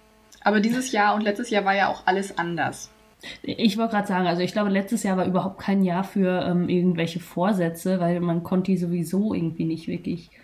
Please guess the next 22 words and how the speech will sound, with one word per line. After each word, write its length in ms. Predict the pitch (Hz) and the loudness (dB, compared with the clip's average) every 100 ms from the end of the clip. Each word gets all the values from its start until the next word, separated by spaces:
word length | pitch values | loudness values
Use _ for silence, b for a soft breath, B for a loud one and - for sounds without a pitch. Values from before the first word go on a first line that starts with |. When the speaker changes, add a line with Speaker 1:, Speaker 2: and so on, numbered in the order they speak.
| B B B | B B B
Speaker 2:
Obwohl 220 | 190 214 | 0 2
doch, 220 | 226 233 | 0 0
ich 120 | 220 | 0
hatte 200 | 208 214 | 0 0
letztes 480 | 208 185 208 226 226 | 0 2 0 0 0
Jahr, 100 | 220 | 0
glaub 220 | 196 202 202 | 2 2 0
ich, 120 | 196 | 0
den 180 | 202 190 | 0 0
Vorsatz, 560 | - 202 196 190 190 | 2 2 2 0 0
dass 200 | 185 185 | -4 -2
ich 120 | 190 | -4
gern 200 | - 185 175 | 0 2 2
meinen 200 | 165 - | 2 0
Abschluss 500 | 180 - 233 226 - | -2 -2 -2 -2 -2
ordentlich 460 | 214 220 220 220 | 0 0 0 0
machen 340 | 226 214 226 226 | 0 0 2 2
möchte. 320 | 220 - 208 | 0 -2 -2
Hat 140 | 190 | -2
funktioniert. 760 | - 190 - 180 180 220 285 - | 0 -2 0 0 2 2 2 0
Speaker 1:
Das 160 | - - | -2 0
stimmt. 320 | 208 - | -2 -2